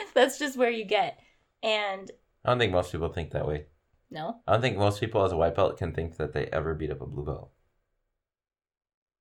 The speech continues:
Speaker 2: Most people.
Speaker 1: That, okay. <laughs>
Speaker 2: Yeah.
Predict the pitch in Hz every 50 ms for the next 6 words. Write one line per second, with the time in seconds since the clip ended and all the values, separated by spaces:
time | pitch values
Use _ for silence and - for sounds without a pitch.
0 | _ _ _ _ _ _ _ - - 76 - - - - _ _ _ _ _ _
1 | _ _ _ _ _ _ _ _ _ _ _ _ _ _ _ _ _ _ _ _
2 | _ _ _ _ 330 330 320 _ _ _ _ _ _ _ _ _ _ _ _ _
3 | _ _ _ _ _ _ - 226 226 _ _ _ _ _ _ _ _ _ _ _
4 | - 311 339 - 960 988 - - 101 107 - - 101